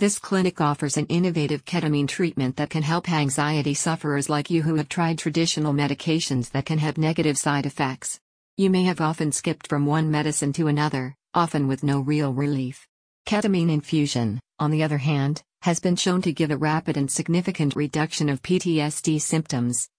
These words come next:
according to a double-blind study in jama Psychiatry. The experts at Ketamine Clinic of South Florida have seen ketamine infusions give relief within a few hours of treatment,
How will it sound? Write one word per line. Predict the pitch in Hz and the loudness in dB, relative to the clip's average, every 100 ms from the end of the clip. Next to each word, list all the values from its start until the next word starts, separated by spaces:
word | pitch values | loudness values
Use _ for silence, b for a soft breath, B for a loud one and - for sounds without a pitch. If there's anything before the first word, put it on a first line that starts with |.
| - | -10
according | - 175 160 156 | -2 0 0 0
to | 160 | 0
a | 139 | 0
double-blind | 160 156 156 170 156 143 | 0 -2 -2 0 2 0
study | - 180 156 131 | 0 0 2 2
in | 135 | 2
jama | 131 143 139 139 | 2 2 0 0
Psychiatry. | 151 143 156 135 123 120 127 123 135 - | 0 -2 -2 0 -2 -2 -4 -6 -6 -2
The | 190 196 | 0 0
experts | 202 - 165 - | -4 -2 -2 -2
at | 151 | -4
Ketamine | - 165 156 143 139 | -2 0 2 0 0
Clinic | 185 175 170 | -2 -2 0
of | 143 | -2
South | - 151 165 | -2 -2 -4
Florida | - 160 151 127 | -2 0 0 0
have | 135 139 | 0 -2
seen | - 160 | -2 -2
ketamine | 156 175 160 147 143 | -2 -2 0 2 0
infusions | 135 - 165 160 131 131 | -2 0 0 0 0 -2
give | - 147 | -2 -2
relief | 156 151 160 165 - | 0 0 0 -2 -2
within | 160 160 | -2 0
a | 147 | -2
few | - 185 - | 0 0 0
hours | 165 160 151 | 0 0 -2
of | 135 | -4
treatment, | - 160 - 131 131 | -2 -2 0 0 -2